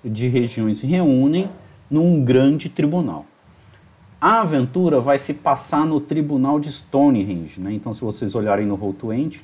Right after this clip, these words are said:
tá piscando pra vocês, que é na Inglaterra, né? Em cada tribunal existem concílios.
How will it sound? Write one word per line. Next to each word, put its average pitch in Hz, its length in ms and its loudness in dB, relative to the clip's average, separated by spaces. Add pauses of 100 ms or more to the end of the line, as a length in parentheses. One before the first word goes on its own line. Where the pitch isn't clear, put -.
tá 98 120 0
piscando 104 600 -6
pra 104 160 -6
vocês, 135 560 -6 (540)
que - 80 -4
é - 20 0
na 175 140 2
Inglaterra, 120 760 2 (680)
né? 120 320 -6 (1600)
Em 180 160 4
cada 214 320 2
tribunal 117 880 2 (480)
existem 151 640 2
concílios. 170 1120 -2